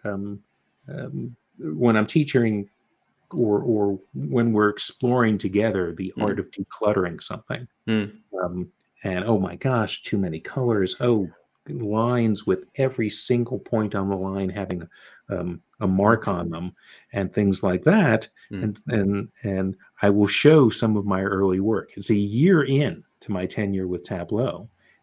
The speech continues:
Speaker 1: And, oh my God, it's just god awful. It's a, it's
Speaker 2: Mm.
Speaker 1: a, it's a cluttered mess. And I
Speaker 2: Yeah.
Speaker 1: rem-, I, I even remember thinking about this. How can I make it clearer? And everything I added to try to make it clearer
Speaker 2: Mm.
Speaker 1: actually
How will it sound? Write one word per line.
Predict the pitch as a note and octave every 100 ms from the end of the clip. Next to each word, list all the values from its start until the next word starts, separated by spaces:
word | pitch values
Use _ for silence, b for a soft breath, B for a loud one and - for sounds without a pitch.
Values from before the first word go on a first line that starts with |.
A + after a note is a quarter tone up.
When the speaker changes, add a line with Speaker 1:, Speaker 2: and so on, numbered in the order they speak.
| -
Speaker 1:
And, | G2 F#2+ F#2+ -
oh | D3+
my | E3
God, | - B2+ F#3 A2+
it's | -
just | D3 -
god | G2+ F#2+ G#2
awful. | G2+ E3+ - - -
It's | G#2+
a, | G2
it's | G#2 F2+
Speaker 2:
Mm. | G2+ F#2
Speaker 1:
a, | - _
it's | G#2+ G#2+
a | G2
cluttered | - - A2 C3+ D#3 C3+ A2
mess. | A2 A2+ F3 - - - A#2
And | A2
I | A2
Speaker 2:
Yeah. | A2
Speaker 1:
rem-, | A#2 C3+ C#3 - -
I, | D3+ -
I | C3+ C#3
even | F#3 A3+ A#3+ F#3+
remember | E3+ D#3 D3+ E3+ C#3+ - B B B -
thinking | G#3+ F3 A#2
about | F#2+ F#2 -
this. | F#2 -
How | D#3
can | F3+ D#3+
I | D3
make | B2+ B2
it | B2 -
clearer? | - C3+ D3 A#2 A#2 - b b b b
And | A#2 B2+
everything | D#3 G#3+ G3+ F3 D3
I | A2 G#2+ - -
added | C#3+ E3+ F#3 A2 - - _ -
to |
try | A2+ B2+ A#2+
to | B2
make | A#2 A#2
it | -
clearer | B2 A#2+ B2+ E3+ F3 b b A#2+
Speaker 2:
Mm. |
Speaker 1:
actually | C3 - B2+